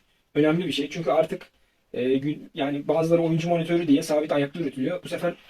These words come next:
yok ayağımın altına ne koyayım, bilmem ne koyayım falan filan gibisinden.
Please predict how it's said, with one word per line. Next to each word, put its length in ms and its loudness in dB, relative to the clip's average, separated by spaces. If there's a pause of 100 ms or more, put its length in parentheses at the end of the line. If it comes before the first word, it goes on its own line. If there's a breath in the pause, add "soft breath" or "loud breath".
(120)
yok 160 2
ayağımın 280 6
altına 280 4
ne 140 4
koyayım, 320 -2
bilmem 280 2
ne 80 0
koyayım 280 -8
falan 260 -6
filan 240 -2
gibisinden. 420 -6